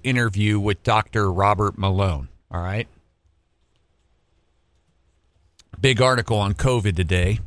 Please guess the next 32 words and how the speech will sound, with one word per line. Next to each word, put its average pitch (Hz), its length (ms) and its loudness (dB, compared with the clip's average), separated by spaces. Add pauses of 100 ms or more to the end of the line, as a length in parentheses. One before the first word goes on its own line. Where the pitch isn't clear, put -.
(1400)
And, 95 400 0
uh, 92 400 2 (340)
I 107 100 0
want 117 200 0
you 113 140 -2
folks 113 340 -2
to 110 80 -2
hear 110 220 2
what 104 180 0 (220)
one 110 200 0
of 107 80 0
the 98 100 -2
co-developers 104 800 0
of 82 40 -10
the 95 80 0
vaccine 98 540 0
has 98 220 0
to - 100 -10
say 101 240 0
about 82 280 0
it. 82 140 -4
I, 95 220 0
I 87 140 -6
want, 98 300 -2 (140)
there's 101 240 -4
some 104 140 -2
very 120 220 0
important 98 420 -2
stuff - 320 -2
in 78 80 -2
here 76 180 -2
because 110 420 0